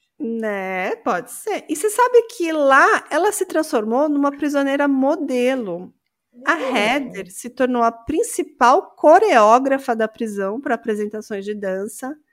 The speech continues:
Speaker 1: Ela cantava no coral feminino e era instrutora fitness.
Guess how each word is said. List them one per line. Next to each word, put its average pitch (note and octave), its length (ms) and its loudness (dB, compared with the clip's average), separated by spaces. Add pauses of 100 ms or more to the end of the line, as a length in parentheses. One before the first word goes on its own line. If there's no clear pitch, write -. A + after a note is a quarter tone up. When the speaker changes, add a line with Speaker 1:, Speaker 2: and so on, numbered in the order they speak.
(440)
Speaker 1:
Ela D#4+ 200 6
cantava F4 840 2
no E4 200 0
coral B3 320 0
feminino C4+ 840 0
e C#4+ 120 0
era D#4 340 2
instrutora F#4 800 2
fitness. A#3 1000 -10